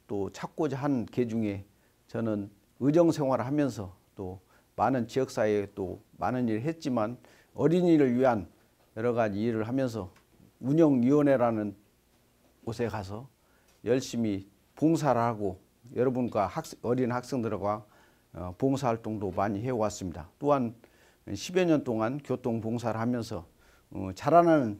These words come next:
우리 학생들에게 뭔가 도움이 되고 올바르게, 어, 커나갈 수 있도록 작은 힘이나마 밑바탕이 되기 위해서 혼신의 노력을 해왔고 앞으로도, 어, 정읍 시민과 함께 또 전라북도와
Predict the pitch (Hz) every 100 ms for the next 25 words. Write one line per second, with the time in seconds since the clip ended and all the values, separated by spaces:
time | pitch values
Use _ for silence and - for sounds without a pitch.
0 | _ 113 113 117 - - 175 151 131 101
1 | 101 107 _ _ _ - 117 156 147 127
2 | - 156 156 143 123 113 101 _ - 151
3 | 170 180 160 123 101 - _ _ _ 98
4 | 92 90 170 170 151 120 120 113 113 113
5 | 95 - _ _ - - 131 143 127 113
6 | 156 156 139 113 107 135 - 123 - 143
7 | 135 113 107 101 _ _ - 120 123 123
8 | 107 98 - _ _ 160 180 151 143 113
9 | 117 117 104 107 135 123 - 92 - _
10 | - 107 147 147 131 139 170 - - -
11 | - 92 90 95 135 139 - 180 175 143
12 | 135 143 110 98 _ _ _ _ _ _
13 | _ - 107 95 - - 143 151 151 -
14 | - 139 95